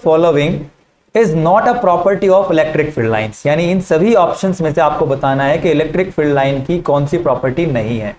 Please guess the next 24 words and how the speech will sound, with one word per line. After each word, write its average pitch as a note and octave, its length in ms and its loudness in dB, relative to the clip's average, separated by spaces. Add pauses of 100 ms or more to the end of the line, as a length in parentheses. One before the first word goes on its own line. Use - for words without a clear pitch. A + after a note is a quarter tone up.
(360)
ओके, D3+ 160 2 (320)
तो E3 60 2
आपने D#3+ 320 2
electric D#3+ 360 0
field D#3+ 120 2
lines D#3 260 0
की E3 100 -2
properties D3 460 0
अच्छे C#3+ 180 -2
से D3 100 2
पढ़ D#3 220 2
ली F3+ 100 2
होंगी E3+ 200 2
बच्चों। E3 300 2 (520)
तो F3+ 40 2
आप F#3 160 4
देखिए, F3 340 2 (800)
फर्स्ट B3 240 2
प्रॉपर्टी F#3 460 2
है G3+ 220 4
electric F3+ 480 0
field F3+ 260 0
lines D#3+ 520 0
are E3 200 2